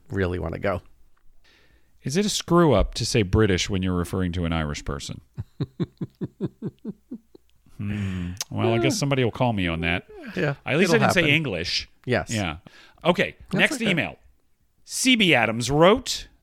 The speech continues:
Speaker 2: "This is a long one. I may do this a little bit skimmier,
Speaker 1: <laughs>
Speaker 2: okay?" C B Adams said,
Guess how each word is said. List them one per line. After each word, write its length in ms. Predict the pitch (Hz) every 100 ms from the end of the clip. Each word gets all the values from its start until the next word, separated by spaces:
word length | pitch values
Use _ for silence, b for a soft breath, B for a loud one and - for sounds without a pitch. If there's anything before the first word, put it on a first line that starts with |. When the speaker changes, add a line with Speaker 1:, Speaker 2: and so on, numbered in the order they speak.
| _
Speaker 2:
"This 160 | - 160
is 100 | 170
a 60 |
long 580 | 240 262 277 277 277 247
one. 400 | 185 190 190 196 -
I 120 | 160
may 340 | 165 165 175
do 220 | 156 156 156
this 240 | 151 -
a 40 |
little 200 | 143 143
bit 200 | 135 131
skimmier, 640 | - - 113 101 85 85 113
Speaker 1:
<laughs> 40 | 120
Speaker 2:
okay?" 400 | 113 135 135 143
C 200 | - 208
B 140 | 202
Adams 260 | 156 143 135
said, 340 | - 156 113